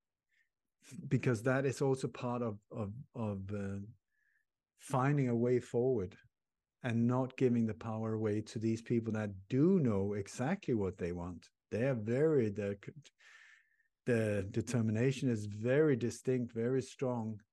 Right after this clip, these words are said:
They wanna do this, and that's not good news for me. So I need to find my way and say, "Well, I'm going this way," whatever that means.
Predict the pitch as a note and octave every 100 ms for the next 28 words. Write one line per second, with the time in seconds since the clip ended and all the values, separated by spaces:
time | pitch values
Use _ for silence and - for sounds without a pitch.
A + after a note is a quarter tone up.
0 | _ - A#2 C3+ C3+ C3 C3 C3+ C#3 C3+
1 | C3+ B2 - - _ _ G#2 G2+ G2 G#2+
2 | B2+ A#2+ - A#2+ A#2 C3 A#2 A#2 A#2 A#2
3 | - A#2+ G2 G2+ C#3 _ _ _ _ _
4 | _ _ - - A2+ A2 B2 C#3+ B2+ A#2+
5 | - A#2 A2+ - A#2 A#2 A#2 A2+ G#2+ G#2+
6 | A2 G#2 A2 G2+ G2+ G2 _ _ _ -
7 | A2 A2 A2 A#2 _ _ _ - B2 E3+
8 | C3+ A#2 G#2+ A2+ B2 C3 A2 A2 A2+ D#3+
9 | F#3+ - G#2+ G#2 A2+ A#2 B2 A#2+ C#3+ A2+
10 | G2 G2 -